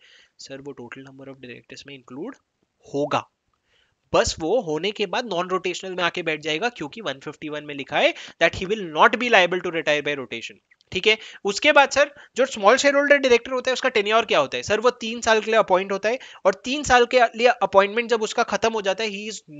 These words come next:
not eligible for reappointment। सर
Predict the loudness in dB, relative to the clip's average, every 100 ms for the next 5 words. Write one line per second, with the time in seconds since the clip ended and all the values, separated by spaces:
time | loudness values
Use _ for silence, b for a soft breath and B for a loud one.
0 | -2 6 6 6 0 -4 -6 -4 -4 -6
1 | -4 -2 -2 -2 -2 -2 -6 B B 0
2 | 0